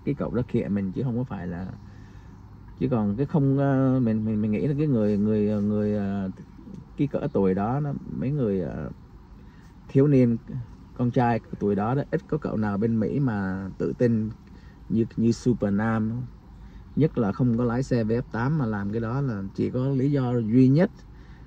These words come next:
là khịa mình thôi, chứ không có phải là, là, là, là, là người đó không có phải là người mà yêu đời đến mức mà phải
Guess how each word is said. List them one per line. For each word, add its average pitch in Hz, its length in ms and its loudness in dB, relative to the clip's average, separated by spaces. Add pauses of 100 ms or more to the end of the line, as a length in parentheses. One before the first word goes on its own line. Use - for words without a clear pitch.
là 107 140 0
khịa 127 380 8
mình 123 200 6
thôi, 139 500 4 (460)
chứ 165 100 2
không 147 280 2
có 160 60 2
phải 95 320 -2
là, 104 300 0
là, 104 220 0
là, 104 260 -2
là, 104 220 -2
là 104 100 -2
người 107 300 0
đó 117 220 -2
không 123 140 0
có 151 60 0
phải 87 220 -6
là 98 100 -2
người 98 380 0
mà 101 280 -2
yêu 117 200 0
đời 104 300 -2
đến 117 180 -2
mức 151 180 -4
mà 104 120 -4
phải 92 320 -8